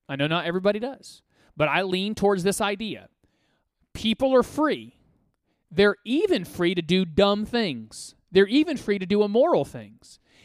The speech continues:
As long as their stupidity or immorality doesn't hurt someone else, then they're free to go be stupid and immoral. And that's where I stand on alcohol sales on Sunday. If someone wants to go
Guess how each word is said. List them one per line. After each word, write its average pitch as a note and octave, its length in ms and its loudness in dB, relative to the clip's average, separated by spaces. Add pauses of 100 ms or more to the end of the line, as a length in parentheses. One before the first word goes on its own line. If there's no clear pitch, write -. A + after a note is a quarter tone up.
(120)
As G3+ 180 -2
long A#3+ 280 0
as G#3 120 -8
their A3+ 220 4
stupidity F#3 960 -6
or D3+ 80 -4
immorality E3 800 -4
doesn't F3 360 -4
hurt F#3+ 200 -2
someone D#3 380 -8
else, - 360 -8 (320)
then B3+ 140 -6
they're F4+ 180 0
free G#3 540 -2
to E3+ 80 -4
go D#3+ 180 0
be C3+ 120 -6
stupid C#4 680 0 (220)
and F#3 120 -8
immoral. D3+ 640 0 (600)
And D#3+ 200 -12
that's D#3 280 -4
where F3 160 0
I F3 80 -2
stand E3 500 -10 (160)
on C#3+ 100 -8
alcohol D3 320 -4
sales D3 300 -4
on C#3 120 -6
Sunday. A#2 520 -16
If C#3 100 -18
someone D#3 280 -6
wants D#3+ 160 -2
to E3 100 -6
go D#3+ 200 0